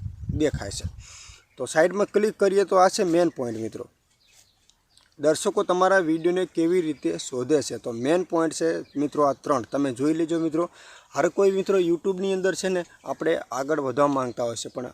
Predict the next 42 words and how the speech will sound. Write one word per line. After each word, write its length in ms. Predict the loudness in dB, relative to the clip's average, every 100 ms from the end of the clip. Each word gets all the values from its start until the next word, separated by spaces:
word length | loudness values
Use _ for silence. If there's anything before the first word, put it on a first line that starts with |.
| _ -6
આપણે 360 | -6 -2 -2 -2
એ 280 | 4 4
ખબર 320 | 4 2 0 2
નથી 240 | 0 -2
હોતી 260 | -2 -2 -4 -6 -20 -20 _ -8
કે 60 | -6
લોકોને 720 | -2 -2 0 2 2 2 -2
આપણી 300 | -2 -2 0
વીડિયો 300 | 0 0 0
ગમે 280 | 2 0 0
છે 180 | -2 -6
કે 140 | -4
નહીં, 180 | -4 -4 -8 _ -6
આપણી 280 | -4 0 0
વીડિયો 300 | 0 0 -2
કેટલા 360 | -2 -4 -2 -2
લોકો 300 | -2 -4 -4
સર્ચ 360 | -2 -2 -2
કરે 240 | -2 0 0
છે 180 | -2
YouTube-ની 720 | -4 _ -6 -4 0 0 0
અંદર, 260 | -2 -2 -4 2
એ, 120 | 4
મિત્રો, 260 | 4 2 2
આપણને 320 | 2 2 -2
ખબર 300 | 0 -2 0
નથી 260 | -2 -4 -4
હોતી. 320 | -4 -4 -6 -8 -12 -6
તો 80 |
તમારે 340 | -2 2 2 0
અહીંયા 300 | -2 0 0
જઈને 300 | 2 0 -2
ચેક 280 | -6 -10 -8
કરી 160 | -8
લેવાનું 340 | -4 -2 -4 -4
છે 160 | -6
કે 360 | -8 -16 _ -6
લોકોને 440 | -4 -2 0 0
તમારી 360 | 0 0 -2 -4 -6
વીડિયો 300 | -4 0 -2
ગમે 320 | 0 2 2
છે 360 | 0 -6 -10